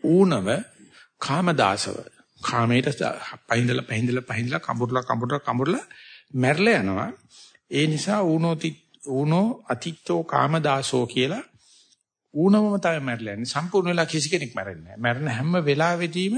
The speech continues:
තව කොනක් ඉතුරු කරලා යනවා. ඒකෙන් තමයි ඊගාව ආත්මය හටගන්නේ.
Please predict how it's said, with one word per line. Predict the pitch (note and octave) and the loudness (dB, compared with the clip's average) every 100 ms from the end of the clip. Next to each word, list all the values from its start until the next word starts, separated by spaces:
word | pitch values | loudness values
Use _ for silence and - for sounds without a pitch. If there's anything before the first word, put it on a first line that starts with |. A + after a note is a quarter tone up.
| - - - _ | -4 -12 -20 _
තව | C#3+ F3 | -2 -2
කොනක් | - E3+ F3+ - G3 | 2 0 0 -2 -2
ඉතුරු | F3 D3+ | -2 -2
කරලා | A#2+ G#2 - | -2 -4 -6
යනවා. | A#2 | -8
ඒකෙන් | C#3+ D#3 F#3 | -6 -2 -2
තමයි | F3 F3+ | 0 -2
ඊගාව | F2+ D#3+ D#3+ F3+ - _ | 0 0 0 -2 -6 _
ආත්මය | C3+ C3+ - D#3+ | 2 2 0 -2
හටගන්නේ. | A2 A#2+ G2 D#2+ | -2 -2 -4 -6